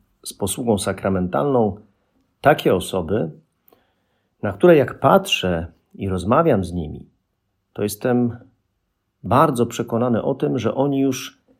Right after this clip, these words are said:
nic w życiu nie pragną. Niczego. Że pragną tylko samego Pana Jezusa, samego Boga. Nic się dla nich już nie liczy.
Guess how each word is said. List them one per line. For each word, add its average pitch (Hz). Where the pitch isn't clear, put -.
nic 135
w 98
życiu 143
nie 135
pragną. 82
Niczego. 113
Że 101
pragną 139
tylko 135
samego 135
Pana 131
Jezusa, 101
samego 131
Boga. 95
Nic 180
się 139
dla 120
nich 139
już 120
nie 127
liczy. 117